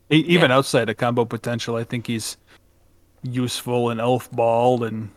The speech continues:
Speaker 1: like,
Speaker 2: Oh,
Speaker 1: can
Speaker 2: yeah, like
Speaker 1: grind a little bit, and I think it's just a sweet card. It's a
Speaker 2: like,
Speaker 1: cool design.
Speaker 2: green black elves, like, you play this, and then, like,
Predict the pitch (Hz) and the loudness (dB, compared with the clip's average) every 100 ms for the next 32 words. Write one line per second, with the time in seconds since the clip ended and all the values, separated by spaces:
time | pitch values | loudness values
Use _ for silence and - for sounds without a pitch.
0 | - _ - 240 254 196 151 180 147 120 | -20 _ 2 6 8 8 8 6 6 2
1 | 120 123 120 117 123 127 107 117 113 110 | 0 0 0 0 2 2 2 -4 -8 -8
2 | 131 123 135 117 117 - 123 127 110 - | -4 -2 -2 -4 -8 -10 -8 -8 -6 -4
3 | 120 104 - _ - 185 143 120 113 120 | -4 -6 -10 _ 2 6 6 2 -4 -6
4 | 117 - _ 143 135 160 185 185 135 139 | -6 -12 _ -8 -2 0 2 2 4 4
5 | 156 - 120 131 160 196 - - - _ | 2 -2 2 2 2 -2 -8 -14 -16 _
6 | _ _ _ _ _ _ - 151 143 135 | _ _ _ _ _ _ -4 2 2 2
7 | - 143 147 165 151 131 131 139 151 - | -2 -2 0 2 2 4 2 2 0 -2
8 | 135 127 123 127 123 120 117 107 - | 0 2 2 2 0 -2 -2 -6 -14